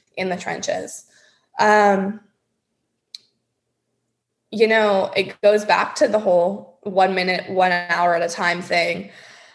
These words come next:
But also, I think, um, just kind of coming back to center of why we're doing this and of the fact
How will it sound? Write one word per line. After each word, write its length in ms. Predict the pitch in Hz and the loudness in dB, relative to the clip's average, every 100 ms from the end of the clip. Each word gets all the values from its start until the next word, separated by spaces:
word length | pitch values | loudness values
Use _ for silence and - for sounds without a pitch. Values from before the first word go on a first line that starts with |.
| - | -8
But 200 | 190 202 | 2 4
also, 380 | 202 208 220 190 | 6 4 4 4
I 140 | 185 | 4
think, 580 | 190 196 180 185 - - 202 | 0 0 -2 -2 -10 -8 -4
um, 540 | 180 165 - 95 - _ 208 | -2 -2 -4 -10 -14 _ -2
just 440 | 214 - - - | 0 0 -4 -14
kind 220 | - 247 | -4 -2
of 120 | 247 - | -2 -4
coming 340 | - 190 202 | -6 -4 -2
back 260 | 196 190 - | -2 -6 -8
to 120 | 202 | -12
center 840 | - - 175 196 226 233 262 - - _ 208 | -10 -6 -6 -2 0 0 -2 -8 -20 _ 2
of 580 | 196 185 185 180 - - _ _ _ | 4 4 4 -2 -6 -20 _ _ _
why 400 | 202 190 196 190 | -4 2 2 2
we're 160 | 190 190 | 2 -2
doing 340 | 170 175 202 | -4 -4 -4
this 500 | 214 247 254 - - _ _ _ _ 214 | -2 -2 -4 -12 -18 _ _ _ _ 2
and 300 | 202 196 202 | 4 2 0
of 360 | - 202 196 | 2 2 2
the 140 | 196 196 | 0 -2
fact 480 | 202 185 180 - | -2 -2 -2 -6